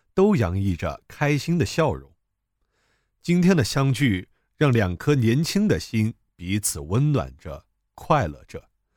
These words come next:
他们神采奕奕地在初春的斜阳里漫步，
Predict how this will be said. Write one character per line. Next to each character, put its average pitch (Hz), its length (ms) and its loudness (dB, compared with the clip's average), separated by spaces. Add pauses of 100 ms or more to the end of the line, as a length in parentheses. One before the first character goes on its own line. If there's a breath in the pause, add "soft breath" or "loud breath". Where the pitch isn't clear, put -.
(440)
他 208 100 2
们 196 100 6
神 170 280 2
采 131 220 0
奕 120 40 2
奕 170 460 4
地 85 420 -2
在 95 200 -4
初 151 340 -2
春 165 260 0
的 117 80 2
斜 95 320 -2
阳 107 180 0
里 76 120 -6
漫 104 240 -2
步， 113 280 -2